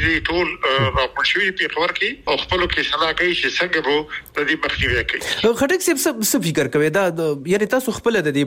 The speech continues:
Speaker 2: بعضې، آه، غونډو شاهدان یې که نه؟ لکه څنګه چې د ای پی ایس نه وروستو د نیشنل اکشن پلان په حواله سره دلته یو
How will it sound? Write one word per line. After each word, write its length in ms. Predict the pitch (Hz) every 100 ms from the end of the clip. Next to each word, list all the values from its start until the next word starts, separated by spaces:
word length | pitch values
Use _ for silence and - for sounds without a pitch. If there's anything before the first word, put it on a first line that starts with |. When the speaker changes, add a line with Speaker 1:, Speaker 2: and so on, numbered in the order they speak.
| 139
Speaker 2:
بعضې، 260 | 139 135 127 101 120
آه، 140 | 113 107 101
غونډو 240 | 120 120 110 -
شاهدان 420 | 110 113 120 107
یې 160 | 98 95
که 60 | 110
نه؟ 100 | 226 - - - -
لکه 180 | 175 165
څنګه 260 | 180 160 151
چې 80 | 143 139 131
د 400 | 127 135 135 156
ای 40 |
پی 160 | 147 156
ایس 120 | 156 156
نه 120 | 131
وروستو 340 | 147 147 139 127 120 123
د 120 | 120 117
نیشنل 380 | 131 - 127 113 120
اکشن 240 | - 120 110 - -
پلان 300 | 127 147 139 -
په 100 | 107
حواله 260 | 113 110 110
سره 140 | 113 110
دلته 220 | 113
یو 80 | 113